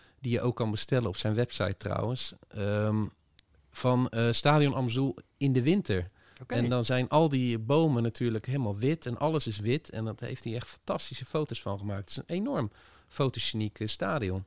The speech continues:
Speaker 2: Mensen moeten wel snel zijn, want ik zag, eh, vorige week of zo zag ik de foto's voorbij komen. En ze willen daar dus echt een verschrikkelijk stadion van maken.
Speaker 1: Oh, echt?
Speaker 2: Ja, dat, dat is echt,
Speaker 1: Nee, dat
Speaker 2: echt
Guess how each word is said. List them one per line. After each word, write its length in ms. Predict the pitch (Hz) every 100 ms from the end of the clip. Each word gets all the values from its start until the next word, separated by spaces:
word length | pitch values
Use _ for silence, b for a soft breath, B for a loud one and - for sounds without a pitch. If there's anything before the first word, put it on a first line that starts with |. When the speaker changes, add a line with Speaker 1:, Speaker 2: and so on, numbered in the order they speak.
| _ b
Speaker 2:
Mensen 360 | 123 139 165 160
moeten 200 | 160 143
wel 100 | 151
snel 300 | - 165 160
zijn, 140 | 123
want 120 | 113 131
ik 100 | -
zag, 300 | 143 - 147
eh, 60 |
vorige 380 | 123 170 156 120
week 220 | 135 151
of 80 | -
zo 140 | 147
zag 140 | 123 127
ik 100 | 120
de 60 |
foto's 300 | - 160 151
voorbij 320 | - 113 104 101
komen. 180 | 110
En 60 | 127
ze 100 | 131
willen 240 | 147 143
daar 100 | 127
dus 120 | 123 131
echt 240 | 127 -
een 60 | 120
verschrikkelijk 520 | - - 190 135 127
stadion 460 | - 180 151 131 107
van 120 | 107
maken. 420 | 90 85 - 143
Speaker 1:
Oh, 80 | 143
echt? 260 | 220 -
Speaker 2:
Ja, 180 | 85 -
dat, 220 | 113 113
dat 100 | 135
is 160 | 131 135
echt, 180 | 160 110
Speaker 1:
Nee, 100 | 104
dat 100 | -
Speaker 2:
echt 140 | -